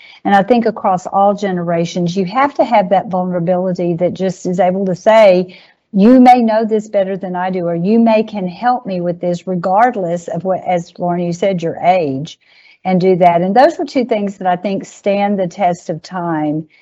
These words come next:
If I look at where I started with A P Q C years ago, um, to where we are now, it's, it's just a journey.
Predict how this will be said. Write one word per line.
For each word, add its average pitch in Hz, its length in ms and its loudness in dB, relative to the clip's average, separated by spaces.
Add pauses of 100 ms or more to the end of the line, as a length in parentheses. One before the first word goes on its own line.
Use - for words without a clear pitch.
(140)
If 185 100 -2
I 185 100 6
look 202 280 2
at 196 120 2
where 196 540 0
I 208 160 2
started 170 680 -4
with 180 160 -6
A 170 100 0
P 170 140 -6
Q 170 180 -8
C 165 240 -6
years 165 400 -4
ago, 151 500 -6 (460)
um, 180 320 2
to 208 140 0
where 190 200 2
we 180 160 0
are 175 140 2
now, 165 520 -6 (180)
it's, - 440 -10
it's 180 320 -8
just 185 280 -6
a 190 60 -4
journey. 170 540 -6